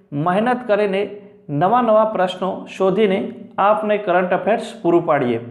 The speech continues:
કે જેથી આપ પરીક્ષામાં જ્વલંત સફળતા મેળવી શકો. તો પ્લીઝ મિત્રો, એક શેર જરૂર કરજો,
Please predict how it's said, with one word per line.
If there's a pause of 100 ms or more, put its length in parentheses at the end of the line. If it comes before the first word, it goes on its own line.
(440)
કે (120)
જેથી (220)
આપ
પરીક્ષામાં (220)
જ્વલંત
સફળતા (240)
મેળવી
શકો. (520)
તો
પ્લીઝ (180)
મિત્રો, (140)
એક
શેર (640)
જરૂર
કરજો,